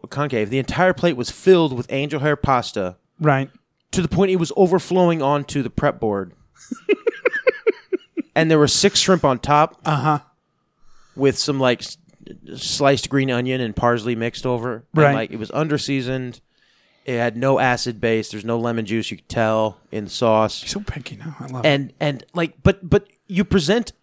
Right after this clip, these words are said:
Speaker 1: a, your dish. Like,
Speaker 2: Right.
Speaker 1: present the dish like as you would to the dining room, to the customer.
Speaker 2: Right.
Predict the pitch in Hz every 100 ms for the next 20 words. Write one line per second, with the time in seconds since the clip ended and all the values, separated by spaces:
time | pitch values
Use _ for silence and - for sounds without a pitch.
0 | - 143 160 147 131 170 208 - - 147
1 | 156 135 170 151 247 170 139 156 185 -
2 | 147 147 139 131 135 143 117 117 120 135
3 | 143 127 107 - 101 - 151 - 101 -
4 | - 165 143 120